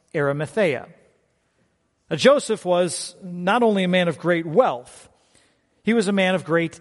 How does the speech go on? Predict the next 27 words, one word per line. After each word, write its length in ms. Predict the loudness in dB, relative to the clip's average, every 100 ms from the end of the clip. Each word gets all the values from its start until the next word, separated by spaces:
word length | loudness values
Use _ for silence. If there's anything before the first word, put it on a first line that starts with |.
| -4
influence 800 | -2 -2 -4 -6 -10 -14 -16 -16 _ _ _ _ _ _ _ _ _ _ _
as 140 | -4
a 100 | -4
prominent 560 | -4 -4 0 0 -2 -4
member 300 | -6 -4 -2
of 100 | -2
the 60 | -4
Sanhedrin 680 | -4 -4 -4 -6 -6 -6 -6
Council. 540 | -4 -6 -6 -12 -14 _ _ _ _ _ _ _ _ _ _ _ _ _
Yet 180 | 2 2
despite 440 | 0 -2 0 2
his 140 | 2 0
affiliation 640 | 0 0 2 2 2 0
with 120 | 0
the 80 | 0
ruling 280 | 2 2 2
body 300 | 2 2 0
of 80 | -2
the 80 | -4
Jews, 420 | 0 2 0 -4 -14 -20 _ 0
Joseph 460 | 2 2 -2 -4
of 160 | -4 0
Arimathea 580 | 0 0 0 2 2 0
was 580 | 2 2 2 -2 -6 -6
a 160 | -4 -4
disciple 680 | -2 -2 -2 -2 -6 -6 -4
of 340 | -4 -4 -8